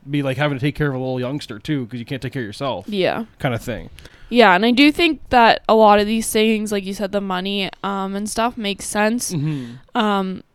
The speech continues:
Speaker 2: like, and it made sense for Brittany at the beginning of this,
Speaker 1: Yeah,
Speaker 2: but
Speaker 1: 'cause she was
Speaker 2: now
Speaker 1: loaded and she coulda just, like, bankrupted herself in no time.
Speaker 2: Yeah.
Speaker 1: If she was, like, actually going on, like, a mental deep end,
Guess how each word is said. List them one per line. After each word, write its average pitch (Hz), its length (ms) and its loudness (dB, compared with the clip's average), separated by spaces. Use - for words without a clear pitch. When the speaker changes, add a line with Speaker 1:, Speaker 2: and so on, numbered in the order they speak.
Speaker 2:
like, 202 240 -2
and 208 100 0
it 208 60 0
made 208 220 -2
sense 208 220 -2
for 220 100 -2
Brittany 202 340 -2
at 196 180 -4
the 202 60 -4
beginning 196 460 0
of 285 140 0
this, 302 280 4
Speaker 1:
Yeah, 170 140 2
Speaker 2:
but - 200 8
Speaker 1:
'cause 208 160 2
she 208 60 4
was 233 120 6
Speaker 2:
now 262 60 6
Speaker 1:
loaded 185 340 8
and 160 80 0
she 143 100 -2
coulda 160 180 0
just, 143 120 -4
like, 139 120 -2
bankrupted 135 760 -2
herself 113 380 -8
in 110 100 -10
no 127 140 -4
time. 104 440 -8
Speaker 2:
Yeah. 202 320 6
Speaker 1:
If 220 60 -2
she 170 100 0
was, 151 120 0
like, 143 120 0
actually 139 320 -2
going 139 240 -6
on, 131 100 -6
like, 123 140 -6
a 127 100 -6
mental 131 360 -6
deep 120 280 -6
end, 165 360 -4